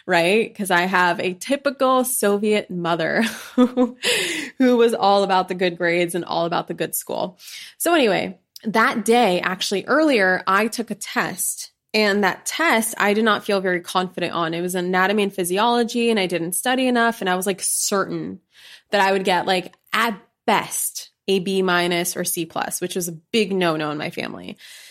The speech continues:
And so I decided to visualize that I would get a good grade. And part of that visualization was for me to see my teacher, in my mind's eye, my teacher calling my mom and letting her know that I got above a ninety percent.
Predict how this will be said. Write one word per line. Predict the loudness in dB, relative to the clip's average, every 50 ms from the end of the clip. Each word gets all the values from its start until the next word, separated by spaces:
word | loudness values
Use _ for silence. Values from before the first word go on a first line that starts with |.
| -20 -20 -20 -20 -20 _ _ _ _ 0
And | 0 2 2
so | 2 4
I | 4 4
decided | 2 2 0 2 2 2 4 2 2 0 -2
to | -4 0 2 2 2 4
visualize | 4 4 4 4 2 2 2 0 0 0 -2 -2 -2 0 0
that | 2 2
I | 4
would | 2 2 2
get | 2 2 2
a | 2 2
good | 0 -2 -2 0
grade. | -2 -2 -2 -2 -4 -6 -10 -16 _ _
And | -2 -2 -2
part | 0 0 2 2 4
of | 2 2
that | 2 2 2
visualization | 2 0 0 0 0 0 0 0 0 0 -2 -2 -2 -2 -2 0 0 0 -2 -2 -6
was | -6 -2 0 2 2 2 2 0 -2 -4
for | -8 -6 -4 0 2 2 2 2
me | 0 0 0 0 0 0 0 -2
to | -4 -6 -4 -2 -2 -2
see | -2 -4 -4 -4 -2 -2 0 0 0 0 0 0 0 0 -2 -4 -6
my | -6 -4 -2 0 0 2 2 2 0 0 -2 -4
teacher, | -6 -2 0 0 0 0 0 -2 0 0 0 0 -2
in | -2 -2 0
my | 0 2 2
mind's | 2 2 2 2 2 2
eye, | 2 0 0 0
my | -4 -4
teacher | -4 -6 -8 -8 -8 -6 -6 -6 -6
calling | -6 -8 -4 -2 0 0 0 0 0
my | -2 -2
mom | 0 0 2 2 2 2 0
and | -2 -2 0
letting | 0 0 0 0 -2
her | -2 -4 -2
know | 0 0 0 0 0
that | 2 2 2
I | 2 2 2
got | 2 2 2 2 2 0 -4
above | -2 0 0 0 0
a | -2
ninety | -4 -2 -2 -4 -6 -6
percent. | -6 -8 -6 -4 -6 -6